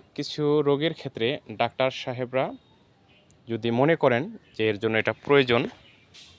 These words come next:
তাহলে ছাড়া সেই চিকিৎসাটা দিয়ে থাকেন,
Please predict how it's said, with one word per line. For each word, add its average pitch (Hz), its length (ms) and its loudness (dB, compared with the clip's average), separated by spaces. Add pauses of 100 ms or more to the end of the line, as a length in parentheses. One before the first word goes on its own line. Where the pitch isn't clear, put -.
(560)
তাহলে 110 380 -2 (500)
ছাড়া 107 300 2
সেই 104 360 -2 (240)
চিকিৎসাটা 98 460 -2
দিয়ে 123 240 2
থাকেন, - 280 -10